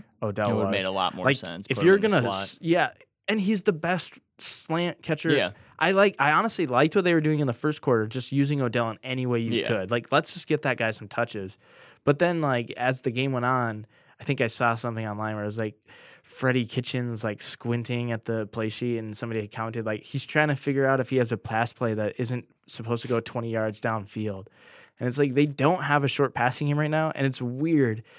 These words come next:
Speaker 1: because they have the players who excel at it on the wide receiver position, and they have the quarterback who excels at it.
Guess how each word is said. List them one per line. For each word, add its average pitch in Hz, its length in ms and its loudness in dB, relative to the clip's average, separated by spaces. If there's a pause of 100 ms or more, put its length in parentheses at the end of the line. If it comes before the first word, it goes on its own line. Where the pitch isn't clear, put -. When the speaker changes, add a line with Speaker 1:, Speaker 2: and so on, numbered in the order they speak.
(160)
Speaker 1:
because 127 220 2
they 123 100 2
have 127 260 0
the 165 100 0
players 151 420 4
who 143 100 4
excel 127 440 2
at 104 160 -2
it 110 140 -4 (180)
on 123 140 2
the 110 80 -2
wide 110 200 2
receiver 143 280 -2
position, 120 460 -6 (260)
and 202 160 4
they 196 80 4
have 170 140 2
the 165 80 2
quarterback 165 460 2
who 135 100 2
excels 110 360 0
at 104 160 -2
it. - 100 -6